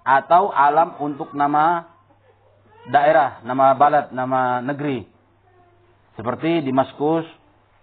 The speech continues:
Libanon, Misr, yaitu Mes-, Mesir. Atau alam untuk qabail, untuk qabilah. Seperti Quraisy, ya. Atau Tayyi'un,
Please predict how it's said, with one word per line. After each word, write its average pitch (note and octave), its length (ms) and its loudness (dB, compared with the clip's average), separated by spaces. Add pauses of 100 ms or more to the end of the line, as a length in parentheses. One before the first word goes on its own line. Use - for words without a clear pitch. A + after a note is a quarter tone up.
(120)
Libanon, C3+ 800 2 (240)
Misr, D3+ 640 -6 (160)
yaitu A#2 320 -4
Mes-, C3+ 160 -6
Mesir. C#3+ 440 -4 (1160)
Atau F#3+ 840 2 (200)
alam C#3+ 600 0
untuk D3+ 480 -12
qabail, D#3 440 0
untuk C#3+ 360 -10
qabilah. C#3+ 600 0 (280)
Seperti G#2+ 320 -10
Quraisy, C#3+ 520 0 (1040)
ya. C3 360 2 (720)
Atau D3+ 760 0 (560)
Tayyi'un, D3 880 -2